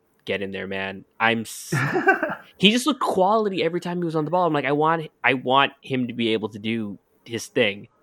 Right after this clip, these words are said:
Speaker 2: Yeah, I mean, I, I definitely enjoyed the way that he is capable of just taking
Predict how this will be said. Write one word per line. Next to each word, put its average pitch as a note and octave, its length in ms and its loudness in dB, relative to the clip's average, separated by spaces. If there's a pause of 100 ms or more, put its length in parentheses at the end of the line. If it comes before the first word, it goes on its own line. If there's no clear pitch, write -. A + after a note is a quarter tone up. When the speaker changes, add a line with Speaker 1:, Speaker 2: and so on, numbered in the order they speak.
(600)
Speaker 2:
Yeah, F3 260 4
I A#2 60 4
mean, C#3+ 240 -2
I, C#3 360 0
I D#3+ 40 4
definitely F#3+ 500 4
enjoyed B2+ 460 4
the G#2 80 0
way G2 380 0
that F#2 200 -4
he F#2+ 460 -6
is F#2+ 540 -6
capable G#2+ 560 -2
of F2 100 -6
just - 300 -12
taking G#2 760 -2